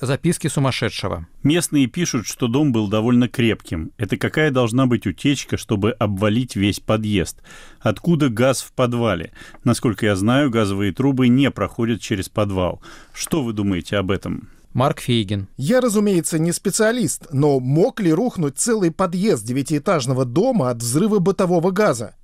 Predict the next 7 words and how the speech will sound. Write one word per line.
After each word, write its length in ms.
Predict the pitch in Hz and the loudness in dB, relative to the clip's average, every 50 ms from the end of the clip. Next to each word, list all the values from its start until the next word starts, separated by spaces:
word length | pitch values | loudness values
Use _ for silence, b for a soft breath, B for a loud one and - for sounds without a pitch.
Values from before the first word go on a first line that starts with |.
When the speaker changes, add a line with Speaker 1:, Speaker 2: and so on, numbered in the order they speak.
| - _ | -20 _
Speaker 3:
Теперь 360 | - - 147 - - 233 240 247 | -12 -10 -8 -2 0 0 2 2
уже 200 | 196 160 190 - | 2 2 0 0
понятно, 560 | - 175 147 139 143 151 151 - 160 147 131 | 0 0 0 2 2 0 0 0 -2 -4 -4
что 220 | - - 165 151 | -2 0 0 0
нет. 340 | 143 156 156 131 - - - - - - | 2 2 0 -2 -2 -6 -20 -20 -14 -10
Speaker 1:
Геннадий 440 | - 110 123 117 120 117 117 120 131 | -4 0 2 2 4 2 2 2 0
Макаров. 540 | 139 143 135 - 123 107 92 92 - - | 0 0 0 0 -2 -2 -2 -4 -6 -12